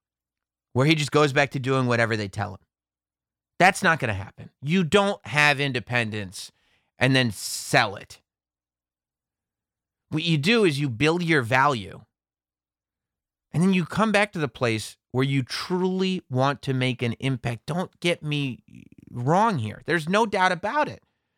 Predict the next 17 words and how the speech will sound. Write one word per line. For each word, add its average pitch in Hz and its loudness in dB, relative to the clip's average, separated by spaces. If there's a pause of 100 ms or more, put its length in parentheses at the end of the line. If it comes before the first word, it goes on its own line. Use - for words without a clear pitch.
(800)
Cody 262 2
has 185 2
always 220 2
wanted 196 2
to 175 0
be 226 0
a 160 2
main 147 2
event 143 -2
guy 143 -2
in 120 -2
W 123 0
W 110 0
E. 226 0
Why 127 -2
wouldn't 156 -2
you? - -14